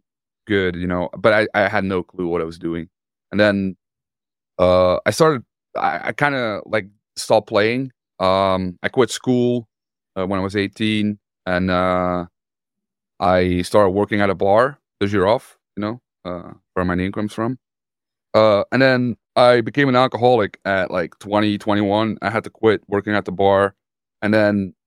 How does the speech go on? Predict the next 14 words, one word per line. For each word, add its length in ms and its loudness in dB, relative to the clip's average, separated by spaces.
uh, 460 0
I 80 -8
started 200 2
playing 220 0
poker 240 0
again 260 0
'cause 400 -6
I 60 0
needed 320 -2
to 340 -6
make 200 -6
some 140 -4
money. 340 -4
Uh, 280 0